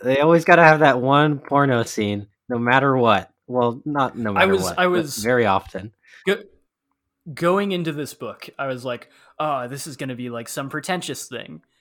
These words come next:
Speaker 2: And then for the first hundred pages, I was like, "Oh, this isn't that, you know, pretentious. I'm involved with this." Um, <laughs> and then I got to that part, and I'm like, "Oh no, this is one of those <laughs> comics."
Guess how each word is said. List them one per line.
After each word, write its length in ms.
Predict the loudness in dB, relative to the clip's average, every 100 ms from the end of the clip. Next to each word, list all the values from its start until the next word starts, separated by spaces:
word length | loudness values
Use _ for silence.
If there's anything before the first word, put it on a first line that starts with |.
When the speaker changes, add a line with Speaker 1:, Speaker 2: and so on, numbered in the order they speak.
| -8
Speaker 2:
And 60 |
then 100 | -6 -4
for 100 | -6
the 100 | -4
first 280 | -6 -4
hundred 300 | -6 -6 -10 -8
pages, 400 | -8 -8 -8 -8
I 60 |
was 140 | -8 -8
like, 300 | -10 -12 -20 _ _ -8
"Oh, 160 | -4
this 180 | -4 -4
isn't 260 | -6 -6 -8
that, 200 | -8 -10 -12
you 80 |
know, 200 | -12 -12 -14
pretentious. 520 | -14 -14 -14 -12 -10
I'm 140 | -8
involved 320 | -6 -4 -4
with 140 | -6 -16
this." 340 | -18 -18 -20 _ _ _
Um, 320 | -8 -8 -8 -14 -20 _
<laughs> 180 | _ -20
and 100 | -16
then 140 | -10 -6
I 80 | -4
got 220 | -4 -6
to 80 | -10
that 260 | -12 -10
part, 220 | -12 -12
and 80 | -12
I'm 80 | -12
like, 220 | -12 -10 -8
"Oh 160 | -6
no, 260 | -6 -6 -6
this 180 | -10 -12
is 100 | -12
one 160 | -10
of 160 | -10 -8
those 460 | -8 -6 -8 -10 -10
<laughs> 80 |
comics." 640 | -12 -12 -16 -16 -12 -12